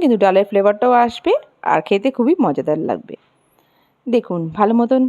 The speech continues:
নাড়িয়ে চাড়িয়ে নিচ্ছি। এবার আমি এখানে এটাকে ঢাকা দিয়ে কিছুক্ষণের জন্য কুক করব, যতক্ষণ না ডালটা আর আপনার ঝিঙেটা সেদ্ধ হচ্ছে। দেখুন আমার রেসিপিটা একদম রেডি, গরম ভাতের সঙ্গে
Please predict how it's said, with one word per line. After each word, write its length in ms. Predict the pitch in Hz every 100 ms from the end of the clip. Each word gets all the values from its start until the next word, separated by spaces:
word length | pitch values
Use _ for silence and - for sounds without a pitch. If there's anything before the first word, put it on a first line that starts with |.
| 247
নাড়িয়ে 240 | 220 240 240
চাড়িয়ে 220 | 269 294 240
নিচ্ছি। 300 | 226 - 403 605 - _ - - - _ _ -
এবার 260 | 277 349 381
আমি 100 | 392 311
এখানে 260 | - 254 339 640 _ 214
এটাকে 220 | 208 220 208
ঢাকা 220 | 208 269 285
দিয়ে 160 | 233 262 -
কিছুক্ষণের 440 | 262 240 247 240 233
জন্য 140 | 226 277
কুক 160 | 247 226 -
করব, 160 | 233 226 392
যতক্ষণ 380 | 302 294 - 247 226
না 60 | 320
ডালটা 300 | 214 262 302 415 - - - - - 185
আর 100 | 170 170 -
আপনার 300 | - 190 185 175 - _ - 180
ঝিঙেটা 320 | 220 240 311 453
সেদ্ধ 200 | 208 - 151
হচ্ছে। 280 | - - - - - - - _ _ _ _ _ _ _ _ -
দেখুন 340 | 233 233 180 165 -
আমার 180 | 180 175
রেসিপিটা 300 | 175 208 240 226
একদম 240 | 214 294 302
রেডি, 200 | 302 370 622 294 190
গরম 220 | 185 226
ভাতের 260 | 226 226 269 339
সঙ্গে 180 | 349